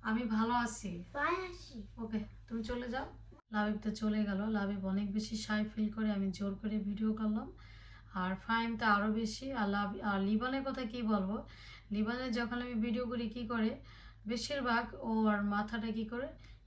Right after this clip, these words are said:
Speaker 1: নিচে রাখে, যাতে আমি ওর ভিডিও করতে না পারি। তো যাই হোক, এখন আমি স্যুপটা রান্না করব। আপনারা আমার সাথেই থাকবেন, দেখতে থাকবেন। চিকেন স্যুপ বানানোর জন্য এখানে আমি নিয়েছি চিকেন ব্রেস্ট।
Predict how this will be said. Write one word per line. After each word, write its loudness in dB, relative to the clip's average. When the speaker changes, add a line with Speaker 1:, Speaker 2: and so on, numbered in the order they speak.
Speaker 1:
নিচে 2
রাখে, 0
যাতে 2
আমি 2
ওর 2
ভিডিও 2
করতে -2
না 4
পারি। -4
তো -6
যাই 4
হোক, 0
এখন 0
আমি 2
স্যুপটা -4
রান্না 4
করব। 0
আপনারা -2
আমার 2
সাথেই -2
থাকবেন, -4
দেখতে 0
থাকবেন। -2
চিকেন 12
স্যুপ 10
বানানোর 12
জন্য 12
এখানে 12
আমি 12
নিয়েছি 10
চিকেন 10
ব্রেস্ট। 10